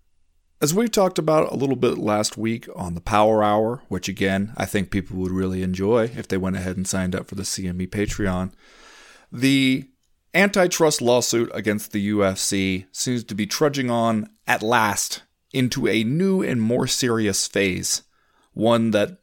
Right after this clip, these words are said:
might make the U F C want to think about settling. We have learned a lot about the U F C's business model and business practices from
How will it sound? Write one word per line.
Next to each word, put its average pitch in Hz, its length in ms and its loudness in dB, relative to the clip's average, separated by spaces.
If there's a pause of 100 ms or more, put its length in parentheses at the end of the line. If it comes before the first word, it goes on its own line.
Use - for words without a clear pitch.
might 127 280 4
make 120 300 -2
the 117 80 -4
U 113 240 2
F 98 80 2
C 95 320 0
want 98 280 -4
to 90 40 -4
think 98 280 -6
about 92 360 -6
settling. 90 480 0 (720)
We 247 280 4
have 220 120 6
learned 196 480 2 (140)
a 131 140 4
lot 127 520 2
about 120 380 0
the 120 80 -2
U 113 240 0
F 107 80 2
C's 113 540 0
business 120 680 0
model 107 460 4
and 92 200 -2
business 98 320 -2
practices - 800 -6
from 101 540 -2